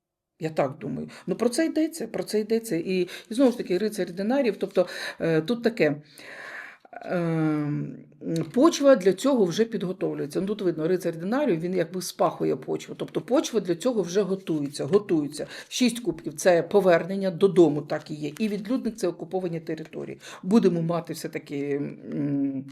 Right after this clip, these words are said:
серйозну надію, що все ж таки території будуть повертатися. Можливо, не так швидко по рицарю, по пажу пентаклів.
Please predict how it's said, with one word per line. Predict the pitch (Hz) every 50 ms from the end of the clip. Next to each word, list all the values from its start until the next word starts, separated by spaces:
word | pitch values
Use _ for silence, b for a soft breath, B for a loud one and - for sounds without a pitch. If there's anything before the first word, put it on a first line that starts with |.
| - - - _ _ _ b b b b b b b b b b b b b b b _ _ _ _ _ _ _ -
серйозну | - - 226 220 220 196 175 160 170 165 165
надію, | 170 175 175 202 254 277 277 277 254
що | - - - - 190 175 170 170 165 165 160 160 156 156 156 151
все | 151 - - 180 180
ж | - -
таки | - 202 - 226
території | - - - - 170 - 202 208 208 -
будуть | 165 156 170 170 185 190 -
повертатися. | - 180 170 180 170 - - 165 156 156 - - - -
Можливо, | 160 170 165 180 185 170 170 160
не | 160 160
так | 160 170 156 156 -
швидко | - - 190 233 233 - - 233
по | 233 - 233 220 214 214 208 208 208 214 202
рицарю, | 202 220 214 - 208 208 214 208
по | 214 - 180 - 196 185 190 180
пажу | 190 190 185 196 202
пентаклів. | 202 - 196 190 190 - 190 185 185 - 185 180